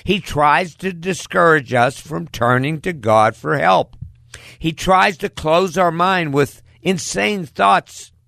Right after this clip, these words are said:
such as, "There is no God,"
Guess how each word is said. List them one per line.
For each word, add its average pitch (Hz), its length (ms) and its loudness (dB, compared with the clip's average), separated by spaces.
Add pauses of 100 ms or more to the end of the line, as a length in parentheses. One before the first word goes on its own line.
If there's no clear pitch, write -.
(320)
such - 360 -2
as, 127 380 -2 (420)
"There 202 320 2
is 220 380 2
no 110 240 0
God," 80 420 -4